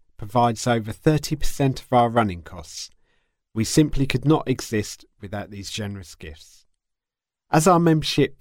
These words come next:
grows, so will the need for more funding. Writing a will is important. A will is a legally binding document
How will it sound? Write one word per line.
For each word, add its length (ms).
grows, 560
so 300
will 180
the 120
need 260
for 120
more 280
funding. 560
Writing 440
a 60
will 200
is 160
important. 880
A 40
will 220
is 180
a 60
legally 440
binding 500
document 560